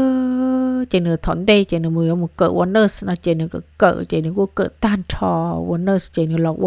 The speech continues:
hỗ lực chị tao nhiên tao thế nữa chị. Thầu nó nó cỡ tan trò nó khó, ổn nữa sao chỉ nó cũng làm một hậu lự.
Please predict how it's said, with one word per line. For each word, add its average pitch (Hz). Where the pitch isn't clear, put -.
hỗ 208
lực 196
chị 180
tao 185
nhiên 190
tao 175
thế 196
nữa 202
chị. 160
Thầu 190
nó 190
nó 185
cỡ 175
tan 214
trò 175
nó 165
khó, 175
ổn 185
nữa 208
sao 196
chỉ -
nó 160
cũng 202
làm 185
một 170
hậu 196
lự. 185